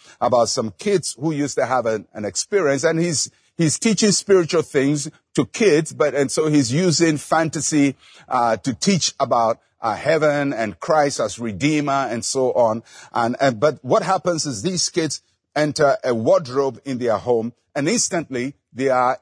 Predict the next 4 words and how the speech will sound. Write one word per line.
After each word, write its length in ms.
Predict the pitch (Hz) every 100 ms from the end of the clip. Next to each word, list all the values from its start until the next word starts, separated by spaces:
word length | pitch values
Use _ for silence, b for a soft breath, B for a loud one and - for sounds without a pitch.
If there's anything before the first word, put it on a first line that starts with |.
| -
in 360 | 131 127 135 - -
a 40 | 135
timeless 960 | - - 180 175 170 160 139 - - -
era 400 | 139 107 76 -